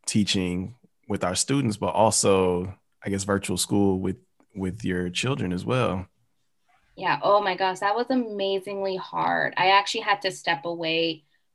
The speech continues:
Speaker 2: from work for some time because it was insane. I mean, there was a day where, you know, my youngest got locked into a bathroom and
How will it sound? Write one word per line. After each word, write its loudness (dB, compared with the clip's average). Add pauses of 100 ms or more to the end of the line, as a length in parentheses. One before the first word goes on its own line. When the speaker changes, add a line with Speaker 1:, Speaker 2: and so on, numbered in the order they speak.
(280)
Speaker 2:
from -6
work -4
for -8
some -8
time -4 (460)
because -2 (800)
it 0
was 0
insane. -4 (180)
I -4
mean, -4
there 6
was 0
a -4
day 6
where, 2
you -4
know, -2
my -2
youngest -2
got -2
locked -2
into -6
a -6
bathroom -4 (120)
and 0